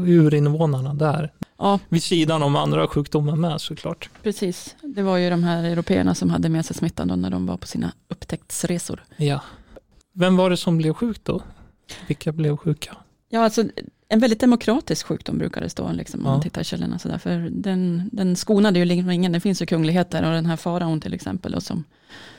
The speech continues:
Speaker 1: Ja, precis.
Speaker 2: som
Speaker 1: Det
Speaker 2: då har
Speaker 1: börjar
Speaker 2: dött.
Speaker 1: med Ramses.
Speaker 2: Ja, det börjar med Ramses och sen är det en hel del kungar och drottningar som också har dött i den här sjukdomen. Så att den hög och låg, men, eh,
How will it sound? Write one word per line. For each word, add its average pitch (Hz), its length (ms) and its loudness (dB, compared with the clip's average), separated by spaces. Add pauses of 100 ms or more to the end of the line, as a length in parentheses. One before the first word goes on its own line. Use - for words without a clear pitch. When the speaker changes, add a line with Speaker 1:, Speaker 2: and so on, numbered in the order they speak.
Speaker 1:
Ja, 143 120 -2
precis. 151 300 -2
Speaker 2:
som 170 100 4
Speaker 1:
Det 165 60 6
Speaker 2:
då 160 60 6
har 165 80 8
Speaker 1:
börjar 160 140 6
Speaker 2:
dött. 156 60 4
Speaker 1:
med 147 120 2
Ramses. 165 500 -2
Speaker 2:
Ja, 214 100 4
det 233 80 6
börjar 247 200 6
med 214 100 6
Ramses 180 380 4
och 185 80 4
sen 190 160 4
är 175 100 2
det 175 60 2
en 175 120 4
hel 180 140 4
del 170 120 2
kungar 170 340 2
och 165 60 0
drottningar 165 400 0
som - 180 0
också - 200 -4
har - 60 0
dött - 220 -4
i - 20 -8
den - 100 -2
här 180 80 -2
sjukdomen. - 420 -4
Så 185 80 -2
att 180 80 -4
den 208 260 2
hög 254 240 4
och 214 60 4
låg, 156 200 2
men, 175 400 4 (720)
eh, 165 480 2